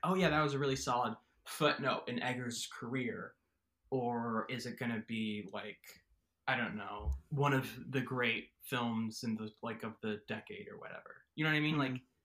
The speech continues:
Speaker 1: in, like, ten
Speaker 2: Yeah.
Speaker 1: years from now. It's interesting
Speaker 2: No,
Speaker 1: because
Speaker 2: that's,
Speaker 1: it
Speaker 2: that's inter-, yeah, that is interesting.
Speaker 1: 'cause sometimes it feels so, <sighs> I feel like we, we talk about our bubbles a lot on the show in the sense of our own,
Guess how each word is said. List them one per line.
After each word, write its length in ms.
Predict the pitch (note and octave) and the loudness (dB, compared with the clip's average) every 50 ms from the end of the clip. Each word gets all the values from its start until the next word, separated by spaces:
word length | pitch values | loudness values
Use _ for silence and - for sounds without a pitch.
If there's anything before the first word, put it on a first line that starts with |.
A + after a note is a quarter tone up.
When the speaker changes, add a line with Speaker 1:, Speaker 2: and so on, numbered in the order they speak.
| _ _ _ _ _ _ _ - | _ _ _ _ _ _ _ 2
Speaker 1:
in, 420 | D#3+ D#3 D#3+ E3+ - - D3 D3 - | 4 4 4 4 2 0 -4 -2 0
like, 140 | D3 C#3+ C#3+ | 0 0 2
ten 240 | D3+ C3+ D#3+ D3+ C#3+ | 2 4 4 4 4
Speaker 2:
Yeah. 0 | |
Speaker 1:
years 280 | C3 C3 C3 C3 C3 - | 4 2 2 2 0 -2
from 220 | - A2+ G#2 F#2+ | -6 -6 -6 -6
now. 260 | F#2 E2 - - - - | -8 -8 -10 -10 -2 -2
It's 160 | C#3+ D3 - | 0 2 2
interesting 440 | G3 F#3 F#3+ F3 - - - A#2 A2+ | 2 2 2 0 -2 -2 -4 -4 0
Speaker 2:
No, 100 | - D3 | 2 4
Speaker 1:
because 0 | |
Speaker 2:
that's, 180 | C#3 C3+ C3 C#3+ | 4 4 4 2
Speaker 1:
it 120 | C3+ - | -4 0
Speaker 2:
that's 200 | - D#3 D3+ - | 2 2 2 4
inter-, 220 | D3 C#3 B2+ C#3+ C3+ | 2 0 2 0 0
yeah, 240 | A#2+ C#3+ D3 C#3+ C3+ | 4 6 6 8 8
that 80 | C#3 | 8
is 160 | C3+ C#3 B2+ | 6 6 6
interesting. 520 | C3 A#2+ - B2+ A#2+ - - A#2+ B2 B2+ - _ _ _ _ _ _ _ _ | 4 2 2 0 -4 -4 -4 -4 -4 -6 -6 _ _ _ _ _ _ _ _
Speaker 1:
'cause 120 | - G#3 G3 | 4 6 6
sometimes 360 | B3+ C4+ C#4 D4+ D4+ C4+ B3+ | 6 8 8 8 8 8 6
it 140 | A#3 - - | 4 2 4
feels 360 | - G#3+ G#3+ A3 G3+ G#3 - | 6 8 8 8 8 6 4
so, 480 | - F3+ F#3+ G3+ G3 F#3+ F#3 - - - | 4 4 6 6 6 4 4 2 0 -2
<sighs> 920 | - - - - - - - - _ _ _ _ _ _ _ _ _ - | -6 -8 -8 -10 -12 -14 -18 -20 _ _ _ _ _ _ _ _ _ -6
I 20 | D3+ | 0
feel 120 | - G3 | 2 4
like 100 | F#3+ F3+ | 4 4
we, 220 | F3+ - - - - _ _ | 4 2 0 -2 -8 _ _
we 100 | D3 D3 | -2 0
talk 220 | - C#3+ C3 C3 C#3 | 4 4 4 4 4
about 160 | C3 A#2+ - | 2 2 2
our 180 | B2 A#2 - - | 0 -2 -2 -2
bubbles 440 | A#2 A2 G#2 G#2+ G#2+ G2 - - - | -2 0 0 -2 -4 -6 -8 -10 -10
a 60 | A#2 A2 | -10 -10
lot 320 | G#2 - G#2 - - - - - | -8 -6 -6 -6 -6 -8 -8 -8
on 220 | A2 A2 A2 - | -8 -6 -6 -8
the 120 | - - | -8 -8
show 300 | - - - - - E2 - - | -10 -8 -8 -8 -10 -10 -10 -8
in 80 | - A2 | -6 -6
the 60 | A2 | -6
sense 240 | - B2 A#2+ A#2 B2 | -6 -6 -6 -4 -4
of 160 | A2+ A2 A2 - | -6 -6 -4 -2
our 180 | A#2 B2 A#2+ A#2+ | -2 0 0 0
own, 260 | A#2 A#2 A2+ A2 A2 | 0 0 0 -2 -4